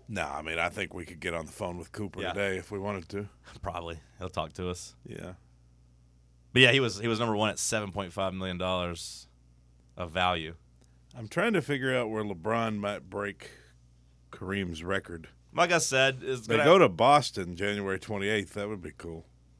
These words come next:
Speaker 1: Be a cool place to do it. That'd be, that would be the number one place to do it, right?
Speaker 2: Yeah, but that's two games from now.
Speaker 1: Yeah, I know.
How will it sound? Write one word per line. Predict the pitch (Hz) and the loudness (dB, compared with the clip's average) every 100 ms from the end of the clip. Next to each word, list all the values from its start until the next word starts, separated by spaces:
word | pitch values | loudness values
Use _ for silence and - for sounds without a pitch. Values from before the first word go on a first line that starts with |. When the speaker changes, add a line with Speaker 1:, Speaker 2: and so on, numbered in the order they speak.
| _ - | _ -10
Speaker 1:
Be | 98 | -8
a | 90 | -6
cool | 98 82 | -8 -6
place | 95 80 - | -8 -8 -10
to | |
do | 80 85 87 | -10 -8 -10
it. | - - - - _ _ - - | -12 -20 -20 -20 _ _ -20 -6
That'd | 107 | -2
be, | 123 151 120 - - | 2 2 2 -8 -2
that | 165 185 | 2 4
would | 160 | 6
be | |
the | 147 120 | 6 6
number | 123 110 | 6 6
one | 98 107 87 | 4 2 2
place | 98 71 - | -2 -4 -8
to | 85 | -8
do | 78 | -6
it, | 80 | -6
right? | - 95 95 - | -2 -2 -2 -10
Speaker 2:
Yeah, | 180 113 | -12 -8
but | 98 | -6
that's | 110 - - - | -6 -6 -12 -10
two | 165 | -8
games | 131 170 131 | -4 -4 -4
from | 87 | -8
now. | 80 78 | -10 -2
Speaker 1:
Yeah, | 87 87 | 2 4
I | 85 | 4
know. | 85 78 | 0 -4